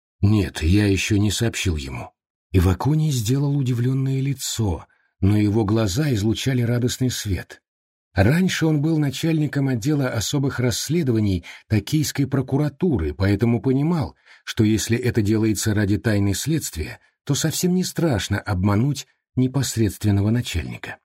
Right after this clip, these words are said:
«Хорошо, надо попробовать прочитать между строк». У него вырвалось выражение, которое следовало бы назвать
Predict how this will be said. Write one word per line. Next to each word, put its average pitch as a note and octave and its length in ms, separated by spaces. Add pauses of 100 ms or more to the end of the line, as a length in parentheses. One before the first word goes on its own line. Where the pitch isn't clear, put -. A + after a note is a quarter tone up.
(560)
«Хорошо, B2+ 1300 (600)
надо C3+ 260
попробовать C3+ 760
прочитать C3 600
между B2+ 320
строк». - 760 (1200)
У F2 100
него A2+ 560
вырвалось G2 640
выражение, F#2 760 (420)
которое A2+ 400
следовало A#2 560
бы G#2+ 140
назвать G#2+ 500